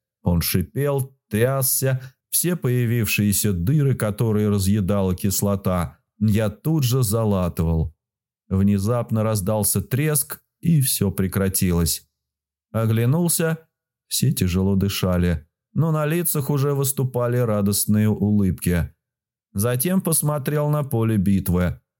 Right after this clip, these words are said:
Слизни исчезли, будто бы их и не было. А вот наследили они изрядно. Стена здания, на удивление, осталась целой. Да и трещины на ней будто испарились.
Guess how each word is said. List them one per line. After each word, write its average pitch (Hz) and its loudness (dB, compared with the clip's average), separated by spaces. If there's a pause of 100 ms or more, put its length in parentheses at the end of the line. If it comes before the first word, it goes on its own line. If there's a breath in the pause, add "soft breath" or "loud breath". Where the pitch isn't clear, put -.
(260)
Слизни 98 2 (160)
исчезли, 147 0
будто 139 0
бы 135 2
их 131 0
и 139 2
не 131 4
было. 92 0 (420)
А 117 2
вот 135 0
наследили 123 2
они 107 2 (140)
изрядно. 92 0 (960)
Стена 113 0
здания, 131 0
на 117 2
удивление, 123 2
осталась 110 0
целой. 90 0 (340)
Да 127 2
и 170 0
трещины 160 0
на 110 2
ней 139 2
будто 110 0
испарились. 101 0